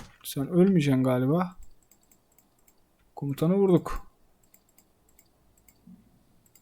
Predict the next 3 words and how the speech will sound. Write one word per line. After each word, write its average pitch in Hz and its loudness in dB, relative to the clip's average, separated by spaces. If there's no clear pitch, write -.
O 147 0
da 143 4
gitti. 180 -2